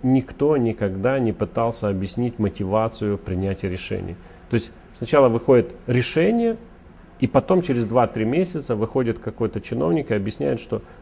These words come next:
«Мы хотели вот так, у нас не получилось, теперь будет вот так, потому что мы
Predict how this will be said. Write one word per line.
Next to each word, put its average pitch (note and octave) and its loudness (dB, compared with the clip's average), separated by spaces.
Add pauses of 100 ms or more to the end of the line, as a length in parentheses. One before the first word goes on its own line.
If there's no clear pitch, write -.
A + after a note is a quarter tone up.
«Мы C3 2
хотели A2 -2
вот A2+ -4
так, - -4
у - -2
нас G#2 -2
не G2+ -4
получилось, A#2+ -2
теперь - -4
будет A2 -2
вот A#2 -4
так, F3 -2 (100)
потому A#2+ -4
что - -4
мы E3 2